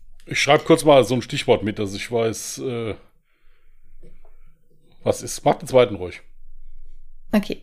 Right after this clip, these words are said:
Speaker 2: zweiter Fakt ist, ich war in der Oberstufe irgendwann mal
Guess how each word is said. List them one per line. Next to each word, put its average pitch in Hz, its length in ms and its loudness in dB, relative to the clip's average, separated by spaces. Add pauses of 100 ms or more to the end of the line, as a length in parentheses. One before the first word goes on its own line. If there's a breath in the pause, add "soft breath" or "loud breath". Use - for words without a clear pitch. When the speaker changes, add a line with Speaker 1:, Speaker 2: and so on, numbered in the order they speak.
Speaker 2:
zweiter 254 320 0
Fakt 285 320 -2
ist, 240 460 0 (340)
ich 196 460 2
war 170 640 0
in 175 120 -2
der 165 120 0
Oberstufe 294 580 2
irgendwann 214 840 2
mal 165 480 -2